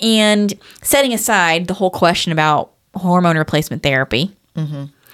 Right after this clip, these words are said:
Speaker 2: 'Cause that's very controversial nowadays.
Speaker 1: It's extremely controversial.
Speaker 2: Mm-hmm.
Speaker 1: And I will say that I myself, I do
Speaker 2: Mm-hmm.
Speaker 1: take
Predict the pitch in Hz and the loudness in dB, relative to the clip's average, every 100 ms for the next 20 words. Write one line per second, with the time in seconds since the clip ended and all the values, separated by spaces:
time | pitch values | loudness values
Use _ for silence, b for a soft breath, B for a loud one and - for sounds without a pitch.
0 | B B - 190 185 180 175 180 180 233 | B B 0 2 4 2 2 2 -2 0
1 | 233 156 - 147 143 135 151 156 143 - | -2 -2 -2 -4 -4 -2 -2 0 0 0
2 | - 233 240 190 196 165 156 143 131 - | 0 2 2 0 0 -2 0 -2 -2 -2
3 | 147 160 156 156 185 - - - - 190 | -4 -4 -6 -8 -10 -14 -20 -14 -2 0
4 | 185 185 180 180 180 - 196 214 208 196 | 2 4 4 4 2 0 0 0 0 2
5 | 180 151 180 208 202 190 170 - 170 151 | 2 2 4 4 2 2 0 2 2 0
6 | - 185 185 196 156 180 | -2 -2 0 0 0 0